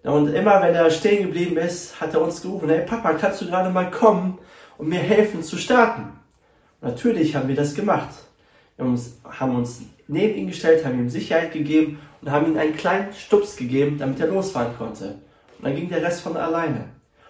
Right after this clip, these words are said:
Und das ist ein Bild für mich, wie Gott mit uns umgeht. Wir rufen ihn, wir bitten ihn: "Vater, hilf uns, wir brauchen dich, wir brauchen deine Kraft." Und wie selbstverständlich kommt Gott, er steht neben uns, gibt uns Sicherheit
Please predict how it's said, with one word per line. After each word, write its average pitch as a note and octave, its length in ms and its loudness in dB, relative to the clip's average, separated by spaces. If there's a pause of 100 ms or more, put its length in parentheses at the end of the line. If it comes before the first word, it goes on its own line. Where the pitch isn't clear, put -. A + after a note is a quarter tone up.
Und - 60 -6
das F#3+ 120 4
ist - 120 -2
ein - 140 2
Bild A#3+ 180 6
für - 120 -6
mich, D#3 240 0
wie - 120 -8
Gott G#3+ 260 2
mit F3 100 -8
uns A3 300 2
umgeht. A2 500 -6 (1300)
Wir D3 240 6
rufen E3 480 0
ihn, D#3 220 4
wir D#3 380 0 (280)
bitten G#3 300 0
ihn: D3+ 180 0
"Vater, A3+ 380 -4
hilf - 380 -6
uns, B2 260 -10
wir D3 100 -2
brauchen - 460 -2
dich, A#2 220 -12 (180)
wir A#2+ 80 -10
brauchen F3 320 0
deine D#3+ 200 -2
Kraft." - 440 -8 (680)
Und A#2+ 180 -10
wie D#3+ 80 -2
selbstverständlich D3+ 800 0
kommt F3+ 320 -8
Gott, B2+ 340 -4
er B2 60 -10
steht D#3 320 -6
neben F3+ 260 -4
uns, C3 220 -6
gibt D3+ 180 -2
uns C#3+ 140 -2
Sicherheit B2+ 460 -2